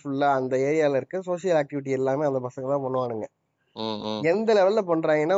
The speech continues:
Speaker 1: ஒரு நீலம் ஃபவுண்டேஷன் வந்து almost ஒரு என் ஜி ஓ, ஒரு ப்ராப்பர் என் ஜி ஓ, ஒரு கார்ப்பரேட் லெவலுக்கு ஆயிடுச்சு.
Speaker 2: ம், ம்.
Speaker 1: அவங்க பண்ற அளவுக்கான ஆக்டிவிட்டிஸ் அந்த பசங்க பண்ணுவானுங்க.
Speaker 2: ம், ம்.
Speaker 1: அங்க வந்து நீ எலெக்ஷன் பார்க்கலாம், அவங்க டியூஷன் சென்டர்ல ஒரு நூத்தி எழுபது பசங்க படிக்கிறானுங்க.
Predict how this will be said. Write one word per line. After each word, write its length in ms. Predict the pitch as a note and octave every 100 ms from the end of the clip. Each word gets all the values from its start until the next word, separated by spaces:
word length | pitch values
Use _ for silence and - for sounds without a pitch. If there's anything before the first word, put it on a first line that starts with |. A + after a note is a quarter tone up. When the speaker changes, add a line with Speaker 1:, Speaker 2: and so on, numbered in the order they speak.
| F#3
Speaker 1:
ஒரு 160 | D#3
நீலம் 400 | D3 F#3+ B3 A#3 G#3+
ஃபவுண்டேஷன் 500 | F#3 F3+ E3+ E3 D3+
வந்து 260 | D3 G#3
almost 520 | G3 F3 G3 G3+ A#3+
ஒரு 180 | A#3 F#3
என் 200 | D3+ D#3
ஜி 160 | F3 F#3
ஓ, 80 | E3+
ஒரு 180 | D3 -
ப்ராப்பர் 460 | D3+ G3 - A#3 G3+
என் 140 | F3+
ஜி 140 | F3
ஓ, 80 | F3+
ஒரு 120 | E3
கார்ப்பரேட் 520 | D3 D#3 G#3+ A3 G3 E3+
லெவலுக்கு 400 | D#3 F3+ G#3+ F3
ஆயிடுச்சு. 440 | D#3 D3 C3+ A#2 - _ - - _ _ -
Speaker 2:
ம், 280 | B2 A#2+ A2+
ம். 140 | B2
Speaker 1:
அவங்க 420 | B2+ D#3 F#3+ F#3+
பண்ற 360 | F3 F3+ G3+ G#3+
அளவுக்கான 380 | G#3 G3 F#3+ E3+
ஆக்டிவிட்டிஸ் 480 | E3+ G3 F3 F3
அந்த 200 | G3 F3 D3+
பசங்க 340 | D3+ A3 A3 E3
பண்ணுவானுங்க. 520 | D#3 D#3 C3+ B2+ G#2 - _ _ _
Speaker 2:
ம், 320 | G#2+ A#2 A2+
ம். 220 | G#2 A2 G#2+
Speaker 1:
அங்க 320 | D3 E3 E3
வந்து 220 | D#3+ F#3
நீ 240 | F#3+ E3
எலெக்ஷன் 360 | D#3 E3+ - G3
பார்க்கலாம், 440 | E3 C#3+ C#3+ D#3+
அவங்க 200 | D#3+ C#3 C#3
டியூஷன் 360 | A3 C4 B3
சென்டர்ல 400 | F#3+ D3+ D3 B2+
ஒரு 180 | B2 C#3
நூத்தி 260 | C#3+ F3 F#3
எழுபது 240 | D#3 C3+
பசங்க 280 | B2+ C#3 G#3
படிக்கிறானுங்க. 560 | D#3+ C3+ C3 A#2+ A2